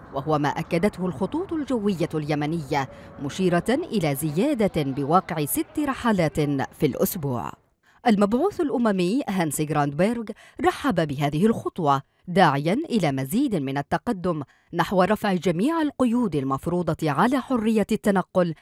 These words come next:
من وإلى اليمن، دون أن يتطرق إلى فتح الطرقات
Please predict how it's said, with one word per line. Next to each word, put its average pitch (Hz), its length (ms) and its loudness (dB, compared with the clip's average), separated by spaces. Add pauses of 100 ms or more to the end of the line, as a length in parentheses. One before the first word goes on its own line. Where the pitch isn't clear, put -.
(200)
من 294 300 4
وإلى 247 300 4
اليمن، 143 500 0 (260)
دون 165 260 -2
أن 151 200 -2
يتطرق 165 840 2 (280)
إلى 175 220 2
فتح - 360 -2
الطرقات 277 640 -2